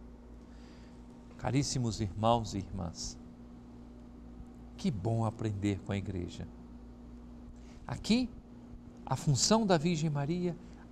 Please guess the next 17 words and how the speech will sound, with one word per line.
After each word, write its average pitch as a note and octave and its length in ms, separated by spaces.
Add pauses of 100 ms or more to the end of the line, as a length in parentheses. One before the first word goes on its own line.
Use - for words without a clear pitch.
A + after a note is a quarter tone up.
a C3+ 140
sua A3+ 400
participação, D3 1120 (1040)
o B2 100
seu A#3 300
mistério, C#3 840
a B2+ 140
sua G3+ 300
resposta, D3 920 (760)
as C#3 200
consequências, F3+ 1200 (1600)
a - 80
partir D3 420
da D3 140
resposta C#3 880
de B2+ 120
Maria, E3+ 520